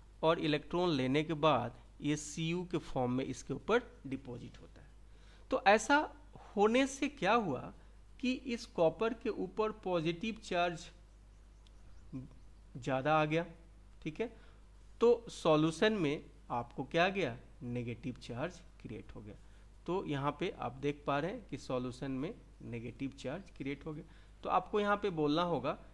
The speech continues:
कि ऐसे case में आपका जो electrode होता है उस, वो positively charge होता है जिसको हम लोग क्या बोलते हैं, cathode बोलते हैं। और यहाँ पे reduction हो रहा है, Reduction हो रहा है कैसे,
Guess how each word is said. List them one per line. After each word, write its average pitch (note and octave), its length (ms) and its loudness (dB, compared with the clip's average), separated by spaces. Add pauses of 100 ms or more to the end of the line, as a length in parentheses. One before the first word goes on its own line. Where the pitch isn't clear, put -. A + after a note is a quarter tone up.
(180)
कि G3 120 -2 (100)
ऐसे D3 260 -2
case E3+ 340 -4
में G3 160 -8 (400)
आपका D3 420 -2 (200)
जो C#3+ 180 -4 (1120)
electrode D3 500 -2
होता D#3+ 260 -2
है F#3 80 -4
उस, - 320 -8
वो D3+ 80 -2
positively C#3 560 -2
charge F#3+ 340 0
होता F#3 220 -4
है G#3 120 -2
जिसको D3 280 -6
हम C#3+ 140 -4
लोग C3+ 140 -8
क्या D#3 140 2
बोलते F#3 300 -6
हैं, F3+ 160 -6 (320)
cathode A#2+ 500 -8
बोलते - 300 -16
हैं। - 60 -20 (1300)
और G#3 360 4
यहाँ E3+ 260 -2
पे G#3+ 80 2
reduction F3 480 2
हो C#3 100 -4
रहा A2 100 -6
है, A2+ 60 -8
Reduction D#3+ 420 0
हो G3+ 100 -2
रहा G#3 100 -2
है A3 100 -8
कैसे, A3 280 -6